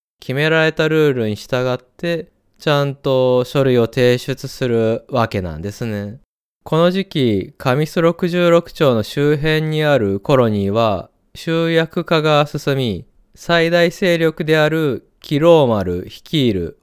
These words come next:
オオスズメバチコロニーと、ヤコマル率いるシオヤーブコロニーが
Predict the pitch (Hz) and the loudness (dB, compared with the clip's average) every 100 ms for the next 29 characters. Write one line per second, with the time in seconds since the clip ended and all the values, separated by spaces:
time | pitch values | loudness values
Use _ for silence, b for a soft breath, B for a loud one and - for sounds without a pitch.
0 | _ 139 151 151 151 165 151 156 143 139 | _ -4 0 0 -2 -6 -2 0 2 2
1 | 113 - - 160 123 98 87 - 117 95 | 0 -2 -2 2 2 0 -4 -6 -4 -4
2 | 107 _ _ - 117 - 175 175 175 170 | -6 _ _ -6 -4 -2 0 2 2 -2
3 | - - 160 135 98 87 - - 143 151 | -6 -4 0 0 -2 -4 -10 -4 0 2
4 | 156 151 151 151 151 165 147 139 139 139 | 4 4 2 2 2 2 2 0 -2 -4
5 | 151 170 165 | 0 0 0